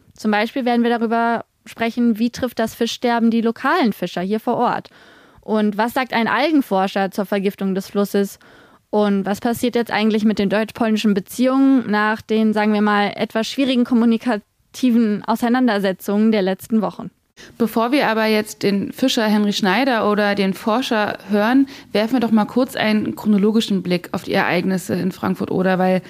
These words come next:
Speaker 2: es ist ja einiges passiert. Ähm, die ersten toten Fische wurden in Frankfurt-Oder am neunten August gesichtet.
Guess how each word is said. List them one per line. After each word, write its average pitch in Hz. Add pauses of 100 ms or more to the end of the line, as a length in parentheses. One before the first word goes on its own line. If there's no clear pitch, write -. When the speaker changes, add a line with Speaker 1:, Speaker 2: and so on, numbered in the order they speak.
(160)
Speaker 2:
es -
ist 226
ja 220
einiges 180
passiert. 175 (760)
Ähm, 196
die -
ersten 262
toten 220
Fische 277
wurden 214
in 190
Frankfurt-Oder 208
am 208
neunten 208
August 196
gesichtet. 170